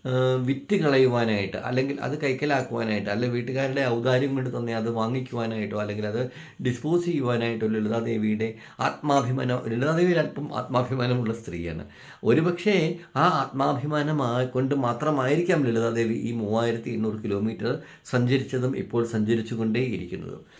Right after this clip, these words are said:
അപ്പോൾ ലളിതാദേവി ഭർത്താവിനോട് പറഞ്ഞു, "അത് സാധ്യമല്ല, നടക്കില്ല. കാരണം അത് എൻ്റെ അച്ഛൻ, എൻ്റെ പൂർവികരായിട്ട് കിട്ടിയ സ്വത്ത്, എൻ്റെ ഒരു ഭാഗം എനിക്ക് തന്നതാണ്. അത് നോക്ക്, നിങ്ങൾക്ക് നിങ്ങളുടേതായ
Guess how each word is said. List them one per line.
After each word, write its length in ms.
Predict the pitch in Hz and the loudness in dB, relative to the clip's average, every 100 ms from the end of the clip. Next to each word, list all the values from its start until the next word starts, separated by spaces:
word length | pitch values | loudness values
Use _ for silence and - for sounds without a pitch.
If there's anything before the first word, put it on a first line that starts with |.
| - - | -20 -14
അപ്പോൾ 180 | 147 170 | -4 0
ലളിതാദേവി 460 | 165 156 160 165 170 | 2 2 2 0 0
ഭർത്താവിനോട് 560 | 117 123 139 143 147 | -2 -2 0 0 0
പറഞ്ഞു, 240 | 127 117 110 | 0 0 0
"അത് 240 | 104 123 | 0 -2
സാധ്യമല്ല, 560 | 123 117 110 135 107 101 | -2 -2 -2 -4 -2 -2
നടക്കില്ല. 540 | 101 107 110 110 92 101 | -2 -4 -4 -4 -4 -2
കാരണം 400 | 104 127 127 127 - - - | -4 -2 -4 -6 -14 -12 -4
അത് 180 | 143 175 | 0 2
എൻ്റെ 400 | 175 139 147 160 | 0 -2 -4 -4
അച്ഛൻ, 540 | 156 131 - 135 107 - | -4 -4 -2 -2 -2 -4
എൻ്റെ 460 | 107 113 131 139 - | -2 0 -2 -2 -4
പൂർവികരായിട്ട് 720 | 117 120 127 131 131 131 131 | -6 -4 -2 -2 0 0 0
കിട്ടിയ 300 | 120 113 127 | -4 -4 -4
സ്വത്ത്, 420 | 123 - - 127 | -4 -8 -2 -2
എൻ്റെ 200 | 123 117 | 0 -4
ഒരു 60 | - | -4
ഭാഗം 380 | 104 107 110 117 | -4 -2 -2 -2
എനിക്ക് 160 | 104 | -4
തന്നതാണ്. 500 | 107 98 98 92 90 - - - - - | -6 -6 -4 -4 -6 -8 -16 -20 -8 0
അത് 180 | 196 | 4
നോക്ക്, 360 | 214 180 - 170 | 4 4 0 -2
നിങ്ങൾക്ക് 400 | 156 156 185 175 | 0 -2 -4 -2
നിങ്ങളുടേതായ 720 | 147 147 151 156 156 156 | -2 -2 -2 -2 -2 -2